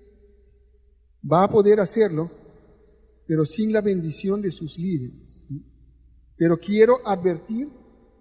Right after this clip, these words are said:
que una relación que empieza mal sufrirá consecuencias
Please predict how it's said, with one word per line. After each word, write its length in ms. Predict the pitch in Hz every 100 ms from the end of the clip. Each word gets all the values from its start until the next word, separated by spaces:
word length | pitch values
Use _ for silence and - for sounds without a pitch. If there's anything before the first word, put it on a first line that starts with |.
| -
que 100 | 165
una 260 | 196 240
relación 500 | 233 196 170 220 202
que 120 | 196 180
empieza 640 | 156 - 208 233 233 220
mal 280 | 190 202 214
sufrirá 800 | - 185 175 165 160 190 202 -
consecuencias 1160 | 196 185 - 175 - 220 220 - - - -